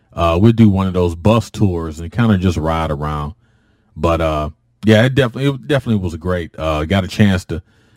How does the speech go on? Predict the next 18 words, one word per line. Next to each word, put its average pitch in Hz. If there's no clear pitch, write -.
go 107
through 104
that 95
whole 110
D 98
M 95
V 98
area, 92
went 95
to 101
Fort 101
Lee, 92
Virginia, 95
kinda 107
showed 101
our 90
kids, 95
uh, 80